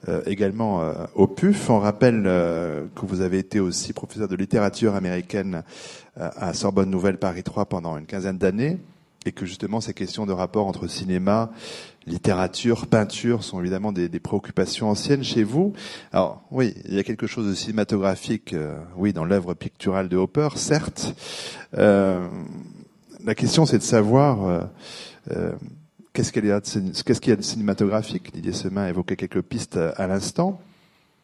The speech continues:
On pourrait dire, euh, pour aller vite, que c'est une peinture, me semble-t-il, qui induit de la durée, ce qui est quand même, euh, une chose importante dans le cinéma, mais c'est d'une façon comme une autre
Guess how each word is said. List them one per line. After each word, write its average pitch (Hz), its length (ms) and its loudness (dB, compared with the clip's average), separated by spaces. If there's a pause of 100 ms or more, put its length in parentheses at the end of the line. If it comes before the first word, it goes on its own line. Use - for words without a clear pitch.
(1600)
On 107 100 -10
pourrait 101 240 2
dire, 104 340 0
euh, 82 540 -2
pour 107 160 2
aller 107 160 4
vite, 107 240 -2
que - 80 -2
c'est 101 180 -4
une 107 100 -6
peinture, 131 580 2
me 101 80 0
semble-t-il, 101 560 -4
qui - 160 -2
induit 101 260 -2
de 110 80 -2
la 95 80 6
durée, 104 460 0
ce - 100 -16
qui - 100 -18
est - 40 -18
quand 82 120 -12
même, 95 280 -4
euh, 82 160 -6
une - 400 -18
chose 101 240 -6
importante 104 600 -6
dans 95 160 -4
le 92 140 -4
cinéma, 107 520 -2
mais 113 120 -2
c'est - 140 -10
d'une 104 160 -4
façon 104 340 -2
comme 98 180 0
une 101 120 0
autre 98 100 0